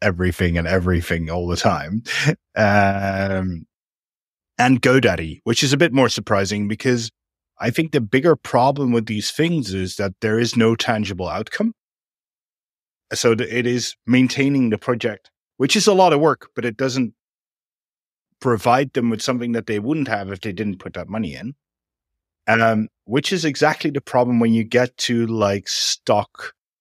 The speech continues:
market size, because how do you tell your investors that you've, um, eh, put, uh,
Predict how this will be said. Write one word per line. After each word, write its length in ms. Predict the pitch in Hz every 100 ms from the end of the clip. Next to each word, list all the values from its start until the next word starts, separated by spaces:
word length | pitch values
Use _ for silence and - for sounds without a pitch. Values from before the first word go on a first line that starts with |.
| _
market 420 | 101 92 - 87
size, 680 | - 101 98 135 156 - - _ _ _ _ _ _ _
because 320 | 104 - 110
how 280 | - 110 117
do 100 | 113
you 460 | 107 104 101 98 95 -
tell 360 | - 107 107
your 580 | 98 95 95 92 90 87 _
investors 720 | 90 82 123 143 - 82 82
that 240 | - 87 90
you've, 400 | 87 85 80 - _
um, 440 | 85 82 80 80 80 _ _ _ _ _ _
eh, 120 | - - 95
put, 280 | - 107 92 _ _ _
uh, 200 | - -